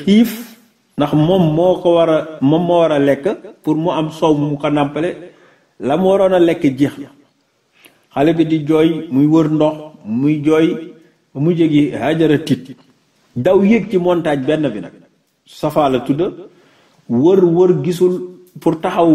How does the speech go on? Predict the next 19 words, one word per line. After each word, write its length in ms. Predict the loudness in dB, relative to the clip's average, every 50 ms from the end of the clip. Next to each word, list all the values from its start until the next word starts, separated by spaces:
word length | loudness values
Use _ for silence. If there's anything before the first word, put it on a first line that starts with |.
| 4
bu 360 | 2 2 0 0 -2 -6 -10 -6
amee 420 | -4 -2 0 2 2 2 2 2 0
li 160 | 0 0 0
ñuy 200 | 0 0 0 -2
tuddee 280 | -2 -2 0 2 2 2
vue 580 | 2 0 0 0 2 2 2 0 -2 -6 -16 -20 _ _ -20 _ _ _ _
panoramatique, 880 | -2 -2 0 0 0 2 2 2 0 0 -2 -2 -2 -4 -4 -8 -14 -20 _ _ _ _ -20 -20 _ _ _ _ _
maanaam 320 | -8 -4 -2 0 0 0 0
gis, 220 | 0 -2 -2 -2 -4
mën 140 | -2 -2 0
a 60 | 0 0
gis 140 | 0 -2 -2
fu 120 | 0 -2 0
sori. 300 | 0 2 2 2 2 0 -2 -6 -16 -20 -20 -20 -20 -20 -20 -20 _ _ _ -20 -20 -20 -20 -20 _ _ -4
Mu 100 | -2 -2
xool, 340 | -2 0 0 0 2 0 0
xool, 340 | 0 0 0 2 0 0 0
gisul 360 | 0 0 0 2 2 0 0 0
dara. 380 | -4 -4 -4 -6 -8 -10 -18